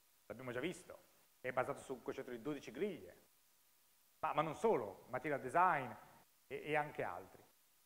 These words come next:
E questo è un altro esempio di un, di una griglia sempre con Bootstrap, l'abbiamo in parte già vista, che è responsive, quindi partendo dall'applicazione con dei margini e quattro colonne,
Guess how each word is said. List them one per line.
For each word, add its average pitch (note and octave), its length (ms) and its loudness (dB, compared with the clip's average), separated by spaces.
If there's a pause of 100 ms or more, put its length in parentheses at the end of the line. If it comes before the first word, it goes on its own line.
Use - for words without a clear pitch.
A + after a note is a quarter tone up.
(300)
E - 80 -4
questo B3 240 8
è F3 80 8
un D#3+ 80 4
altro G#3+ 260 8
esempio F#3 540 4
di C#3 100 0
un, D3+ 300 2 (880)
di E3 80 2
una E3 140 4
griglia C#3+ 560 6
sempre D#3 240 0
con G#3 160 2
Bootstrap, G#3 920 2
l'abbiamo C3 300 -2
in A#2+ 60 -10
parte F3+ 260 6
già G3+ 80 4
vista, F#3+ 320 4
che D3+ 240 8
è D3 40 8
responsive, E3 680 4
quindi B2 180 -6
partendo D3 380 -2
dall'applicazione C3+ 920 2 (600)
con C#3+ 240 2
dei C3 140 6
margini C3 960 4
e A#2+ 120 -8
quattro C#3 360 4
colonne, C#3+ 800 0